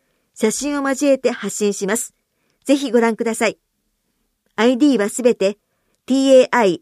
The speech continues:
ティーオーエスエイチオーピー数字の二零一七です。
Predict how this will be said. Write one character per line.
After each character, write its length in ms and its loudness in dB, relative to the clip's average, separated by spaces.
テ 80 -4
ィ 140 0
ー 100 4
オ 220 4
ー 20 -16
エ 120 -2
ス 120 -8
エ 100 2
イ 40 -8
チ 180 -6
オ 140 4
ー 20 0
ピ 400 -6
ー 0 -
数 260 -2
字 140 -6
の 260 -2
二 300 -2
零 200 6
一 300 -6
七 220 0
で 120 -4
す。 180 -12